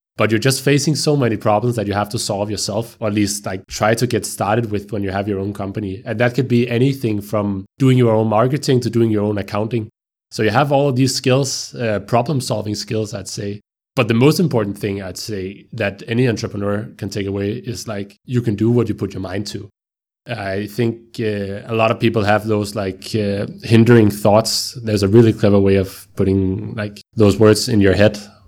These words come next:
where you say, "Nah, I can't do it," and, "Oh, there's always these obstacles and obstacles." But when you're an entrepreneur, like, you cannot have them, because you have to find a solution. And I think that is something that is really valuable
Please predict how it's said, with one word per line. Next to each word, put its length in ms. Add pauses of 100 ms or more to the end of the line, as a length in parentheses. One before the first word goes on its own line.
(100)
where 120
you 120
say, 180
"Nah, 160
I 100
can't 280
do 180
it," 60
and, 160
"Oh, 240
there's 200
always 380
these 220
obstacles 520
and 120
obstacles." 480
But 240 (180)
when 140
you're 80
an 120
entrepreneur, 440
like, 260 (160)
you 140
cannot 320
have 180
them, 340
because 260
you 60
have 160
to 80
find 240
a 40
solution. 540 (220)
And 140
I 60
think 240
that 460
is 140
something 440
that 240
is 160
really 240
valuable 640